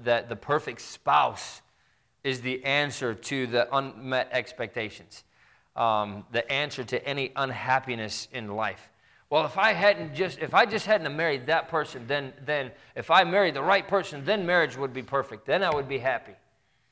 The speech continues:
Uh, but this expectation puts an incredible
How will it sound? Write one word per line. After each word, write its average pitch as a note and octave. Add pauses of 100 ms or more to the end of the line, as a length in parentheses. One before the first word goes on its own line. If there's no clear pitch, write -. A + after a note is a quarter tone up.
(420)
Uh, A#2 (480)
but B2
this G3
expectation D3 (240)
puts -
an B2+
incredible C3